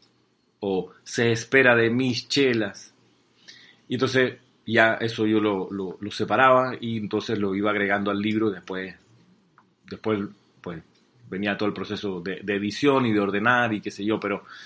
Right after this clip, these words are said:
de la Madre María no encontré algo que dijese así de explícito. Ella le habló a, a los estudiantes,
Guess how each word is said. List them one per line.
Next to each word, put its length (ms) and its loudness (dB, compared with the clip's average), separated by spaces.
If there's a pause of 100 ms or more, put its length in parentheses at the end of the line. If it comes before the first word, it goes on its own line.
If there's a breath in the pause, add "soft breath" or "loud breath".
(180 loud breath)
de 80 -4
la 80 -2
Madre 300 2
María 600 0 (480 loud breath)
no 160 -2
encontré 720 0
algo 280 2
que 100 0
dijese 400 -2
así 460 -4 (460)
de 200 2
explícito. 840 -2 (100)
Ella 220 0
le 140 2
habló 580 0 (1080 loud breath)
a, 300 0
a 100 -2
los 160 0
estudiantes, 800 -2